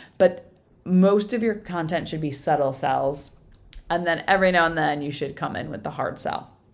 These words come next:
Okay. And the last of the six common social media mistakes to avoid as a business is neglecting to track and analyze your results. Again, this goes along kind of with the idea of the posting and ghosting. I think what often happens is,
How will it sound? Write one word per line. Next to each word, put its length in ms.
Okay. 240
And 160
the 80
last 1040
of 220
the 80
six 1000
common 500
social 240
media 220
mistakes 460
to 120
avoid 360
as 200
a 60
business 560
is 160
neglecting 520
to 140
track 680
and 200
analyze 680
your 260
results. 720
Again, 240
this 140
goes 220
along 200
kind 160
of 60
with 100
the 80
idea 260
of 120
the 80
posting 460
and 120
ghosting. 400
I 60
think 240
what 280
often 360
happens 460
is, 440